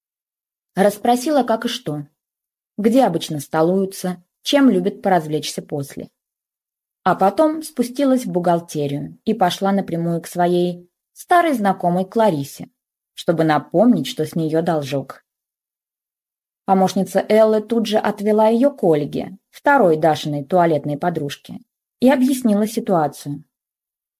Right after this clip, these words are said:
Нужны экспенс-отчёты по гулянкам мурманского филиала в последние два приезда. Но без визы князя тьмы на запросе.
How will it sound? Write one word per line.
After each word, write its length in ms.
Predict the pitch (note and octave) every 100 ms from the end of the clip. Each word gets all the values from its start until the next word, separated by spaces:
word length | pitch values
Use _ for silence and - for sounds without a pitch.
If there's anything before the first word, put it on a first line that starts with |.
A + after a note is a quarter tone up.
| -
Нужны 380 | G3+ F#3+ F3 E3
экспенс-отчёты 880 | - - E3 E3+ E3+ - C4+ C4 D#3+
по 120 | F3
гулянкам 540 | G3 A#3+ B3 A#3 A3+
мурманского 580 | G3+ G3+ F#3+ F3+ - E3
филиала 500 | D#3+ E3+ F#3+ G#3+ G#3+
в 100 | G#3
последние 500 | B3 B3 G3 E3+ F3+
два 200 | D#3 D3
приезда. 560 | C#3+ D#3+ C#3+ C3+ - - _ _ _ _ _ _
Но 240 | F3 F3+ E3
без 400 | D#3+ E3+ D3 -
визы 380 | - E3 D#3+ D3+
князя 380 | - D#3+ D3 C#3+
тьмы 420 | F3 F#3 A3+ A#3
на 120 | A#3 A#3+
запросе. 600 | G3+ - C#3 C#3 -